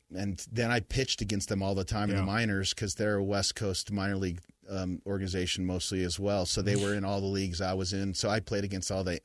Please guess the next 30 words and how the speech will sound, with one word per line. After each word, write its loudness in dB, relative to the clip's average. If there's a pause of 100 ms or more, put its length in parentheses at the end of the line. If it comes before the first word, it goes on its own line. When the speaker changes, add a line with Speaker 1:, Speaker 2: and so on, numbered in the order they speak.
(160)
Speaker 1:
the -4 (100)
A's, 2 (520)
um, 0 (180)
prospects 0
and 0 (460)
pitched 2
against 0
them 0
twice 2
in 0
the 0
big 0
leagues. 0
Um, 0
had -2
a, -2 (520)
my 0
best 0
game 2
and 0
my -2
worst -2
game -2
against 0
the 0
A's. 2 (460)
But 2
now 6
I'm 4 (440)
a, 4